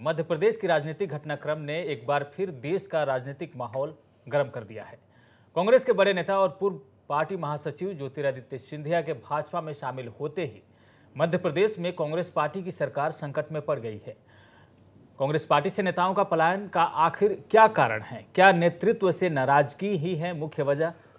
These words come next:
या सत्ता से दूर रहना विपक्षी नेताओं को नागवार गुजर रहा है? कांग्रेस की अपनी नीतियां जनता को लुभाने में लगातार असफल हो रही है, तो क्या कांग्रेस को अपनी नीतियों पर भी मंथन की ज़रूरत है? इस पर चर्चा करेंगे। हमारे साथ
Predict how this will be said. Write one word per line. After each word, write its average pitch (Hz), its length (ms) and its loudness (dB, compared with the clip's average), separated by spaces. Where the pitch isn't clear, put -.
या 139 80 0
सत्ता 156 360 2
से 165 140 -2
दूर 170 240 -2
रहना 139 400 0
विपक्षी 156 420 0
नेताओं 151 340 0
को 160 160 -4
नागवार 139 500 0
गुजर 139 260 2
रहा 107 220 -4
है? - 260 -20
कांग्रेस 220 300 6
की 233 80 0
अपनी 190 240 2
नीतियां 170 340 2
जनता 151 280 2
को 143 100 -2
लुभाने 135 360 -2
में 156 120 -4
लगातार 143 460 0
असफल 143 360 -2
हो 143 120 -2
रही 131 220 -2
है, 139 260 -4
तो 120 60 -12
क्या 127 180 2
कांग्रेस 143 360 0
को 165 100 2
अपनी 143 220 4
नीतियों 135 340 -2
पर 143 180 4
भी 120 240 -8
मंथन 147 340 0
की 175 140 2
ज़रूरत 170 420 2
है? - 240 -16
इस 143 120 -8
पर 202 140 2
चर्चा 220 300 8
करेंगे। 175 460 8
हमारे 147 280 4
साथ 147 200 8